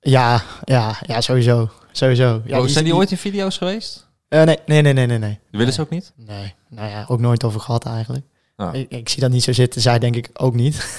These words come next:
Speaker 1: <laughs>
Speaker 2: Ja, nou ja, weet ik
Speaker 1: Maar
Speaker 2: niet. Eh, mijn moeder wel.
Speaker 1: Ja, ja, ja, jouw moeder wel.
Speaker 2: <laughs> Ik bedoel,
Speaker 1: Ja, ja, dat weet ik.
Speaker 2: het kan alle kanten op gaan. Je weet het
Speaker 1: Ja,
Speaker 2: maar nooit.
Speaker 1: klopt. Nee, nee, ze hebben dat, nee, nooit gehad. Maar ze, eh, ehm, zijn wel heel betrokken ook. Zeg
Speaker 2: Mhm.
Speaker 1: maar, kijk, eerst woonde ik natuurlijk nog thuis tot, eh, drie jaar geleden. En dan,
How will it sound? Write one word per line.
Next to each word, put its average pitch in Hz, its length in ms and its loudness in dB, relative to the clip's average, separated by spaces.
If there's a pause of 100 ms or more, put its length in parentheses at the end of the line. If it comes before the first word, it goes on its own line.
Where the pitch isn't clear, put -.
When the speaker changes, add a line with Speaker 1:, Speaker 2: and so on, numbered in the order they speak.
Speaker 1:
<laughs> 240 400 2
Speaker 2:
Ja, 196 160 0
nou 180 80 0
ja, 135 160 0
weet 95 180 -2
ik 143 80 -6
Speaker 1:
Maar 160 160 4
Speaker 2:
niet. 160 100 2
Eh, 90 200 -2
mijn 107 140 2
moeder 123 220 6
wel. 107 320 2
Speaker 1:
Ja, - 80 -2
ja, 214 240 6
ja, 214 220 6
jouw 190 160 6
moeder 233 180 4
wel. 226 200 8
Speaker 2:
<laughs> - 20 6
Ik - 120 4
bedoel, 151 180 6
Speaker 1:
Ja, 214 180 6
ja, 226 120 6
dat 214 80 4
weet 185 200 6
ik. 180 80 2
Speaker 2:
het 139 180 0
kan 175 300 2
alle 139 180 4
kanten 139 280 2
op 202 80 2
gaan. 113 260 0
Je 123 80 -4
weet 107 120 2
het 95 80 -4
Speaker 1:
Ja, - 40 -2
Speaker 2:
maar 196 100 0
nooit. 180 120 0
Speaker 1:
klopt. 175 280 -4 (240)
Nee, 196 440 4
nee, 147 220 6
ze 131 100 4
hebben 123 220 2
dat, 123 180 6
nee, 117 120 6
nooit 120 220 4
gehad. 131 360 4
Maar 131 100 2
ze, 127 100 4
eh, 127 500 2
ehm, 127 180 2 (200)
zijn 156 200 6
wel 151 100 8
heel 147 120 8
betrokken 147 420 0
ook. 120 240 -6 (240)
Zeg - 80 -10
Speaker 2:
Mhm. - 80 2
Speaker 1:
maar, 135 100 2
kijk, 147 200 2
eerst 151 220 0
woonde 147 180 0
ik 147 60 -2
natuurlijk 143 340 -2
nog - 100 -14
thuis 135 340 4
tot, - 240 -8
eh, 131 80 -4
drie 127 140 -4
jaar 123 140 0
geleden. 123 400 -2
En 120 80 -10
dan, 117 280 -8